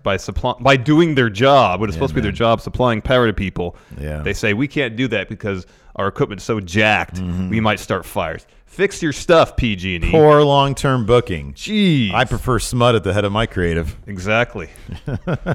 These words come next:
Speaker 2: Uh, Ezra Zellis, longtime friendo, do you think it's a possibility that Drew could cost Braun the match and lead into a good feud?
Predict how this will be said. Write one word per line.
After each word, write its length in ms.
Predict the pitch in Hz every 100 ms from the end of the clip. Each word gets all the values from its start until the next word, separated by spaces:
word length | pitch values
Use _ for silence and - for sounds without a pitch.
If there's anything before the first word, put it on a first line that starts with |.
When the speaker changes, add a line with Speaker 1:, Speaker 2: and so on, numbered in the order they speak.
| - - - -
Speaker 2:
Uh, 240 | 107 107 110
Ezra 380 | 165 196 170 160
Zellis, 440 | 123 170 180 165
longtime 460 | 151 147 135 139 127
friendo, 360 | 135 139 127 113
do 80 |
you 60 | 123
think 200 | 151 127
it's 100 | 113
a 40 | -
possibility 560 | 120 110 117 120 113
that 60 | 95
Drew 560 | 90 101 131 98 92 - _ _ _
could 220 | - 113
cost 400 | - 117 113 92
Braun 380 | 80 107 131 135
the 80 | 107
match 520 | 101 123 117 95 - - _ _
and 160 | - 85
lead 220 | 101 120
into 340 | 107 - 110 90
a 80 |
good 300 | 82 92 127
feud? 440 | - - 127 -